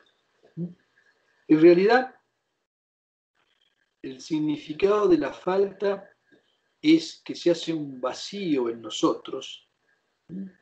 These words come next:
eh, que deja de ocupar el espíritu, para decirlo de alguna manera.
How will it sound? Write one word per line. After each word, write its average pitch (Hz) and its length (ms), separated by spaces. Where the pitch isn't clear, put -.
eh, 117 760
que 135 120
deja 165 280
de 135 120
ocupar 131 360
el 123 100
espíritu, 113 540
para 104 200
decirlo 110 400
de 104 60
alguna 110 200
manera. - 400